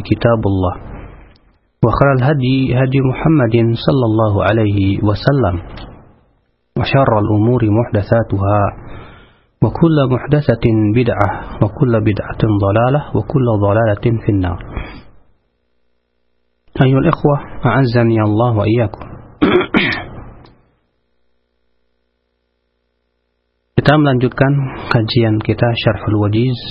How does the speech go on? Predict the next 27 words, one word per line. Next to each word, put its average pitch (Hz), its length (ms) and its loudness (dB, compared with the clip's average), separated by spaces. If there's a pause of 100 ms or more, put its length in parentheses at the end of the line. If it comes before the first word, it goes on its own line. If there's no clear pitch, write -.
(1500)
di 120 80 2
mana 110 400 0
pada 104 400 -2
pembahasan 104 640 -2
kali 110 160 0
ini, 123 320 0
insya - 160 0
Allah, 110 320 0
kita - 240 -2
akan 104 320 0
membahas 104 320 0
tentang 101 320 0
masalah 104 320 -2
iddah. 107 400 0 (1800)
Apa 147 240 2
itu 147 160 0
iddah? 127 420 2 (1300)
Ma'khudhat, 147 560 2
ma'khudhah 143 720 0
minal 123 320 2
adad 123 320 0
wal 107 240 0
ihsa. 113 380 -2 (920)
Yang 113 240 0
diambil 113 400 2
dari 110 160 2
kata-kata - 520 -2